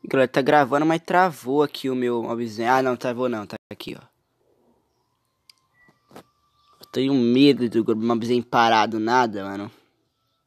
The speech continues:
Eu vou treinar a visão primeiro. Eu espero que não trave o Mobzen.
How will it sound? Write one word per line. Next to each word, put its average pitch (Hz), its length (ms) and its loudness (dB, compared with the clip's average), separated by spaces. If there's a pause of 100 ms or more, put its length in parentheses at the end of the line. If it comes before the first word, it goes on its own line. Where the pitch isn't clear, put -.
(880)
Eu 117 80 -6
vou 131 260 4
treinar 147 220 4
a 147 40 4
visão 156 340 2
primeiro. 131 400 0
Eu - 20 -6
espero 151 280 2
que 156 80 -14
não 165 120 2
trave 151 240 4
o 151 40 0
Mobzen. 131 600 -2